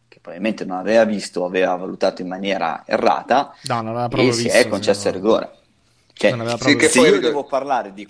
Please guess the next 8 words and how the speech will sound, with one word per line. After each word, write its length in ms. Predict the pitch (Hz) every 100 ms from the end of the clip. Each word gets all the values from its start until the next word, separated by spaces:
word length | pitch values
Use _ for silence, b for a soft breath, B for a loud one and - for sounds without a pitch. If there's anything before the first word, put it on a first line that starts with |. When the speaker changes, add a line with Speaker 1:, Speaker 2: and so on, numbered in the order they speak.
| 113
Speaker 1:
in 100 | 107
questo 360 | 127 - -
turno, 680 | 104 131 110 127 156 - _ _ _ _ _ _ _ _ _
ci 120 | -
sono 140 | 107 110
stati 320 | 127 113 104
diversi 440 | 101 107 135 135
episodi, 760 | 113 107 101 98 92 90 87 -